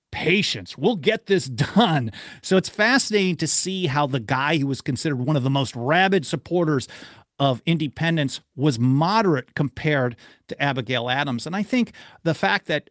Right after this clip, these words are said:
when, uh, you know, there were struggles early on in the fight against the British, Abigail was a type of a woman that I'm not even enough of a man to be today. Without even thinking about it, she recognized that part of the reason they were struggling in the fight was 'cause they were low on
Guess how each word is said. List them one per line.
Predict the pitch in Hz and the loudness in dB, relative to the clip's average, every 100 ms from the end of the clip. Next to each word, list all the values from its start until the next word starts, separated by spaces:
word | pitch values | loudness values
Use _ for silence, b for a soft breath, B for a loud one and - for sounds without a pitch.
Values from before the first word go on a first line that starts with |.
| - | -10
when, | 147 170 160 | -2 0 0
uh, | - 143 139 - - | -2 -2 -2 -6 -6
you | 196 | -4
know, | 185 160 | -2 -2
there | 143 165 | 2 2
were | 151 | 2
struggles | - - - - 214 226 220 156 - | -2 -6 -4 4 4 4 2 0 0
early | 170 180 160 | 2 2 2
on | 147 156 165 156 | 2 2 2 2
in | 151 | 2
the | 147 | 0
fight | - 156 147 | 0 0 0
against | 139 135 - | 0 -4 -4
the | 117 | -8
British, | 98 143 180 117 - B B | -4 -2 0 -4 -8 B B
Abigail | - 170 330 262 190 165 | -2 0 0 0 2 2
was | 151 143 | 0 -2
a | 147 | -4
type | - 180 170 | 0 0 0
of | 151 | -4
a | |
woman | 135 139 180 160 135 | -4 0 2 2 2
that | 139 135 - | 0 -4 -6
I'm | 160 277 | -2 2
not | 220 175 | 4 4
even | 151 151 | 2 2
enough | 165 165 | 2 0
of | 139 | 0
a | 143 | 0
man | 139 156 220 285 226 | 2 2 2 2 2
to | |
be | 120 139 127 | 2 -2 -4
today. | - 107 165 208 73 - B B B - | -6 -2 -2 0 -4 -8 B B B 0
Without | 180 196 254 320 | 2 4 2 2
even | 233 165 | 2 2
thinking | - 226 269 202 | 2 0 2 0
about | 127 127 | 0 -2
it, | 139 | -2
she | - - 254 | -4 0 2
recognized | 202 208 214 160 156 160 | 2 2 -2 -2 0 0
that | 160 | -2
part | - 175 214 | 0 0 2
of | |
the | 180 | 0
reason | 151 185 196 | 0 0 2
they | 156 | 0
were | 131 | 0
struggling | 131 - 156 190 190 143 | -4 0 0 2 0 0
in | |
the | 127 | -2
fight | - 165 233 - | 0 0 0 0
was | 135 | -2
'cause | - 139 | 0 0
they | 175 | 0
were | 156 | 0
low | 135 165 190 | 2 2 2
on | 156 | 2